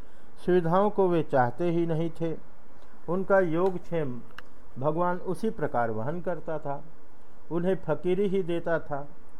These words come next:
हम लोग तो खाने पीने की सुविधा, पैसा, यश, सब कुछ चाहते हैं। भगवान का आश्रय लेकर जो चाहेगा, भगवान वही देगा।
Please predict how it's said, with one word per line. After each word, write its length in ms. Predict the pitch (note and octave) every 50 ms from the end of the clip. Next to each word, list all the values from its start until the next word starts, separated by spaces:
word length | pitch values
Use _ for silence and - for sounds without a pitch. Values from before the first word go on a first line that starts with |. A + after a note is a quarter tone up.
| - - - - - - -
हम 180 | D#3 D#3+ F3+ F#3
लोग 260 | F#3 F#3+ F#3 F#3 -
तो 120 | - F3+ E3+
खाने 380 | - - D#3 D3+ D#3 E3+ F3
पीने 340 | E3+ - E3 D#3 D#3 D#3+ D#3
की 160 | D3+ D#3+ D3
सुविधा, 500 | C3 - C#3+ C#3+ D3 C#3+ C#3+ D3+ D3+ D3 D3 - - - - - - - - - - - - - - -
पैसा, 600 | D3+ D3+ D#3 D#3 D3+ - D#3 D3+ D3 D3 D3+ E3+ - - - -
यश, 480 | A#2 B2+ D3 D#3 D#3+ D#3 - - - - - - - - - -
सब 220 | F#3+ G3+ G3 G3+ -
कुछ 180 | F#3 E3+ -
चाहते 380 | - D3 C3 B2 A#2 G2 B2 A#2
हैं। 260 | G#2+ G2+ G2+ F#2+ F#2+ - - - - - - - - - - -
भगवान 420 | A#2+ D3+ D#3 E3 F3+ F#3 G3 G3+ F#3+
का 140 | - F3
आश्रय 500 | E3 - C#3+ C#3 C#3 C3+ - - E3+ F3+
लेकर 340 | E3+ E3 E3 D3+ - E3 D#3
जो 200 | C#3 B2 C#3+ D#3
चाहेगा, 640 | D3 - D#3+ D3+ C#3+ C3 D#3 D#3+ D#3 F3 E3 C#3+ G#2+
भगवान 500 | F2+ F2 F#2+ G2+ G#2+ A2+ B2 A#2+ A2+ G#2
वही 260 | F#2+ F#2 G2+ A#2+ D3 D#3
देगा। 380 | E3 E3 D#3 D3+ D#3+ D3+ D3+